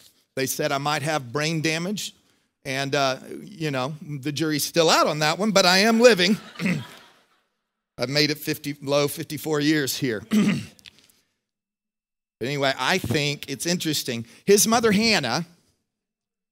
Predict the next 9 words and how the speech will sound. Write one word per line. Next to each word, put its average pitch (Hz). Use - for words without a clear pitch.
went 175
to 220
the 247
temple 180
that 151
Eli 156
was 156
ruling 131
in. 127